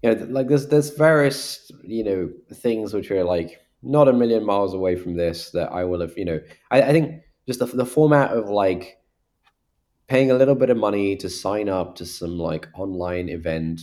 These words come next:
whether that's, like, a weekly course for a few weeks about some topic you're interested in or whatever, or just some, like,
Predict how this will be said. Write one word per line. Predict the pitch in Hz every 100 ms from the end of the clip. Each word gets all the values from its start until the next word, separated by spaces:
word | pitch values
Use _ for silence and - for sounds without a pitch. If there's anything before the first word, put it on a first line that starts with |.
| -
whether | 80 80
that's, | 82 82 82
like, | 80
a | 85
weekly | 82 90 85
course | 82 85 80 -
for | - 80
a |
few | - 82
weeks | 80 80 78 -
about | 78 80 -
some | - 78 78 _
topic | 80 -
you're | 80 80
interested | 80 - 78
in | 80 78
or | 80
whatever, | 80 80 78 80 78 76
or | 76
just | 78 -
some, | 80
like, | 78 78 78 -